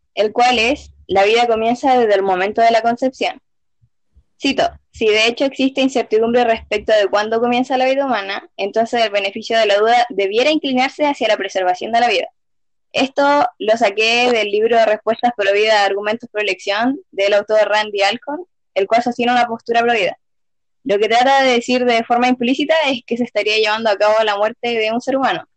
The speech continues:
Aunque por otro lado hay otros profesionales como Alberto Rodolfo Kornblit, doctor en ciencias químicas y biólogo investi-, i-, investigador superior argentino, que se muestra a favor del aborto legal. Explica que un embrión no es lo mismo que un ser humano.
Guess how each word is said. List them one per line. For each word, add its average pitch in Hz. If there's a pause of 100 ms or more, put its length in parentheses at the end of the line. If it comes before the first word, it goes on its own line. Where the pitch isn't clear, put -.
(720)
Aunque 214
por 233
otro 254
lado 285
hay 269
otros 269
profesionales 247
como 208
Alberto 214
Rodolfo 208
Kornblit, 247 (540)
doctor 196
en 240
ciencias 240
químicas 233
y 220
biólogo 220
investi-, 220
i-, 226
investigador 269
superior 226
argentino, 254 (440)
que 214
se 233
muestra 254
a -
favor 226
del 247
aborto 262
legal. 294 (280)
Explica 262
que 247 (480)
un 254
embrión 277
no 262
es 269
lo 277
mismo 285
que 294
un 294
ser 294
humano. 233